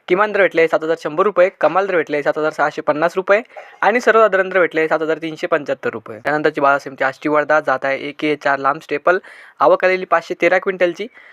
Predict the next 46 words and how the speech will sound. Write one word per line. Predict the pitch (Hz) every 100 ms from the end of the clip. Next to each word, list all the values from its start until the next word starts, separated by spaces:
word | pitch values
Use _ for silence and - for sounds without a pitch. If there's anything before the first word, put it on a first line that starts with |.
| - _
किमान | 190 220
दर | 220
भेटले | 190 170 170
सहा | 175 170
हजार | 170
आठशे | 170 160 202
रुपये, | 208 175 185 -
कमाल | 156 180 190
दर | 165
भेटले | 135 147
सात | 147 151
हजार | 156
सहाशे | 151 139 139 185
रुपये | 202 214
आणि | 254 139 160
सर्वसाधारण | 170 180 208 175 175
दर | 175
भेटले | 160 143 147
सात | 143 151
हजार | 151
दोनशे | 147 143 135 -
पन्नास | 147 127 117
रुपये. | 104 110 131 _ _ _ _ _ _ -
त्यानंतरची | 139 151 147
बाजार | 151 143
समिती | 139 139 139
आहे |
भद्रावती, | 131 127 147 147 160
आवक | 139 139 139
आलेली | 143
शहात्तर | 139 143 - 170
क्विंटलची, | 165 165 156 147 208 - - _ _ _
किमान | 185 208 214
दर | 196
भेटले | 165 165 160
सात | 156
हजार | 180 196
रुपये, | 196 185
कमाल | - - 156 190
दर | 185
भेटले | 151 147 147
सात | 147
हजार | 151
सातशे | 147 147 -
पन्नास | 160 147 160 190
रुपये | 202 208